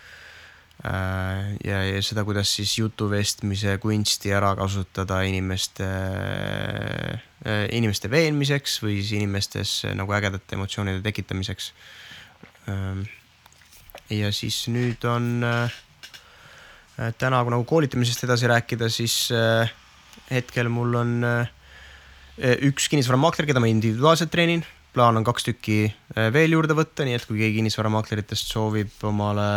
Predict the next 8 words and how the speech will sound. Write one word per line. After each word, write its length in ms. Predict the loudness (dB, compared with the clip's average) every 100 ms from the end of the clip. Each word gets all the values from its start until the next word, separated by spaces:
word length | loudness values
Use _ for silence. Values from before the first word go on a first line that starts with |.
| 0 -2
äh, 600 | -4 -2 0 0 0 0
coach'i, 440 | 0 0 0 -4 -6 _
äh, 160 | -6 -4
siis 420 | -4 -6 -6 -8 -14
saame 280 | -8 -4 -2
rääkida 240 | -2 -4
sel 160 | -6 -4
teemal. 300 | -4 -4